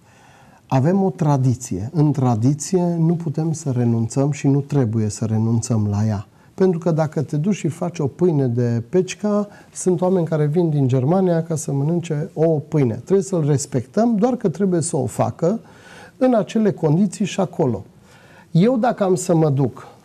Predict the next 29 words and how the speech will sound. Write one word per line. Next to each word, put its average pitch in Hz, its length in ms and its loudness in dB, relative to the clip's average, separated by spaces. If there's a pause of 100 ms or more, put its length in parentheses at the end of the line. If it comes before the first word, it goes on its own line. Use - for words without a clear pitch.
(120)
în, 175 260 4
uh, 147 640 4 (540)
sectorul 170 1080 0 (300)
trei, 139 440 2
dau 143 280 2
un 139 80 2
exemplu, 127 580 0 (420)
și - 180 -2
voi 190 220 2
găsi 196 340 0
în 294 180 2
fiecare 208 640 2
zi 143 380 2 (680)
pâine 233 340 4
de 151 220 0
pecica 170 600 0
care 175 220 2
e 165 80 4
înregistrată 156 720 2
tradițional, 165 1040 0 (500)
o 196 60 0
să 180 160 0
mă 214 100 2
întreb: 208 320 0
„Dom'le, 208 580 0
ăsta, 185 280 -2
dacă 170 300 -2
e 135 120 2
înregistrat, 113 880 -2